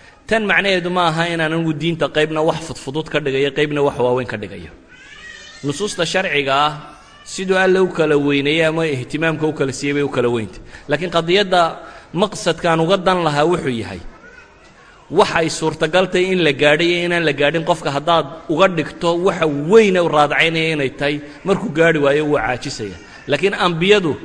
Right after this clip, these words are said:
shayga weyn ay dadka ku tarbiyeeyeen inuu wada gaadhay dhammaanteed nusuusta ku salaysani. Waxa weeyaan, ninkii waxaa sameeya intaasoo thawaab uu leeyahay, ninkii waxaa sameeya jannadaas uu leeyahay, ninkii waxaa sameeya gurigaasaa janno looga dhisaya, ninkii waxaa sameeya caynkaas uu leeyahay.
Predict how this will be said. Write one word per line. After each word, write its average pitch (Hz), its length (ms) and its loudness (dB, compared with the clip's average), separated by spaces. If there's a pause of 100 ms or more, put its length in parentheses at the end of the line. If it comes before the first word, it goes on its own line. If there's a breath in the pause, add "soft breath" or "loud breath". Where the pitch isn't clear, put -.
(220 loud breath)
shayga 202 440 6
weyn 196 460 6
ay 196 180 4
dadka 185 300 2
ku 190 140 0
tarbiyeeyeen 170 640 2
inuu 190 220 2
wada 160 160 4
gaadhay 160 320 2
dhammaanteed 185 680 2
nusuusta 180 420 -4
ku 190 120 -4
salaysani. 135 540 -2 (540 loud breath)
Waxa 185 180 -2
weeyaan, 190 240 2
ninkii 196 200 -2
waxaa 190 260 4
sameeya 160 380 0
intaasoo 170 340 -2
thawaab 147 380 2
uu 156 80 0
leeyahay, 151 160 4
ninkii 180 240 0
waxaa 175 180 2
sameeya 147 360 0
jannadaas 160 480 2
uu 165 80 0
leeyahay, 135 260 0 (180 loud breath)
ninkii 185 240 0
waxaa 185 260 2
sameeya 165 300 0
gurigaasaa 165 460 2
janno 165 260 0
looga 160 240 2
dhisaya, 156 320 0
ninkii 175 220 -4
waxaa 175 220 4
sameeya 151 340 0
caynkaas 156 340 0
uu 156 60 -2
leeyahay. 135 260 2